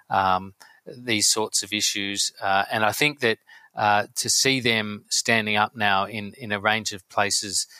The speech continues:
it offers, I think, for the first time in a long time, a, a real sense of actual democratic renewal. We hear a lot about, uh, you know, the decline of democracy, and we hear various things said about it, but this, this is a material development of some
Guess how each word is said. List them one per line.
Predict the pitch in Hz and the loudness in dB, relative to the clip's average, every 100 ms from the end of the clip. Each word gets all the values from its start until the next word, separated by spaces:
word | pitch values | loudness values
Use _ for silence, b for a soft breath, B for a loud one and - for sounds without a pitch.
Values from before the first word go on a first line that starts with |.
| B | B
it | 120 - | -6 2
offers, | 151 175 185 147 - - b b b - | 2 4 4 2 0 -4 b b b 0
I | 147 | 2
think, | 170 151 120 | 2 0 -2
for | 131 | -2
the | 117 | 0
first | - 135 135 - | 0 2 2 2
time | - 120 113 | 0 0 0
in | 107 | -2
a | |
long | 104 113 123 | 0 0 0
time, | - 107 101 101 | -2 2 2 0
a, | - - 139 | -10 -12 -4
a | |
real | 135 196 | 0 2
sense | 185 139 123 - | 2 0 0 0
of | 113 98 - - | -2 -6 -8 -2
actual | 127 - - 120 113 107 - | -2 0 -2 0 -2 -4 -2
democratic | 113 110 - 107 104 98 | -2 -2 0 2 2 0
renewal. | 104 107 123 98 | -4 -2 -2 -2
We | 104 | 0
hear | 170 151 | 2 4
a | |
lot | 120 127 | 4 4
about, | 123 110 101 - B B B - | 4 4 2 -2 B B B -2
uh, | 101 98 | 2 2
you | 110 107 | 0 -4
know, | 98 | -4
the | 101 | -4
decline | 107 - 110 104 | -8 0 4 4
of | 95 | 0
democracy, | 101 104 - - 107 | 0 0 2 -2 0
and | 101 92 92 | -2 -2 -6
we | 90 | -4
hear | 113 | -2
various | 101 104 98 - | 2 2 2 0
things | - 101 | -2 -2
said | - 120 | 0 2
about | 113 98 | 2 2
it, | 98 | 2
but | 104 104 B B B | -2 -6 B B B
this, | 113 160 | -2 -2
this | 139 170 - | 2 2 2
is | 165 | 2
a | |
material | 135 117 - 139 135 123 | 0 0 0 0 0 0
development | 107 101 107 107 113 101 - | -4 0 2 2 0 -4 -2
of | 120 107 | -2 0
some | - 131 123 | 2 2 0